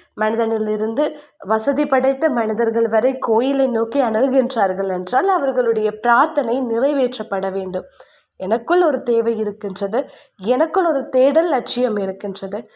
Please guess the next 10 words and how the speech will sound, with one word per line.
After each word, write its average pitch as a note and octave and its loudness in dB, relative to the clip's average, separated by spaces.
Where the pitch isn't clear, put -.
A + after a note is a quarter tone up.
அதையெல்லாம் A#3 2
நிறைவேற்றி D4 0
கொடுங்கள்" C4 2
அப்படி A#3 0
என்கின்ற A3+ -2
ஒரு A3+ 2
மனுவோடு D4+ 4
தான் C4 2
நாம் A#3+ 2
எல்லோரும், A#3 0